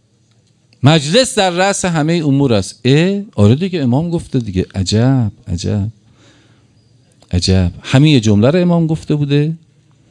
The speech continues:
این حرفایی که امروز از امام جمع می‌شه، یواشاش به خورد ما داده می‌شه، قطعاً از سال بعد خیلی شدیدتر می‌شه.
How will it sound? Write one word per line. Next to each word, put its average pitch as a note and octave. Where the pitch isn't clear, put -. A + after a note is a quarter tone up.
این G#3+
حرفایی F3+
که E3
امروز C#3
از B2
امام B2
جمع E3+
می‌شه، F3+
یواشاش C3
به A#2+
خورد A#2+
ما A#2
داده A2+
می‌شه، A2+
قطعاً E3
از A#2+
سال A#2
بعد B2+
خیلی A#2
شدیدتر G2
می‌شه. E2+